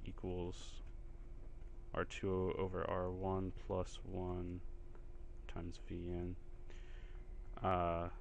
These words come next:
so we have six volts in times hundred K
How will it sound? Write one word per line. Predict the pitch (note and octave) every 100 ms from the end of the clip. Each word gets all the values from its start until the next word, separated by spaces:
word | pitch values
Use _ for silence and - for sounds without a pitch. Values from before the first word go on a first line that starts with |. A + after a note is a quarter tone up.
| -
so | - F#2
we | E2+
have | F2 E2+ E2+ F2
six | - - -
volts | - F#2 F2+ -
in | F2 E2+ F2 F2 - - - - - - - - - - - - - - - - - - - - - - - -
times | F#2+ F2+
hundred | - G2 F#2+
K | - F#2 F2+ F2+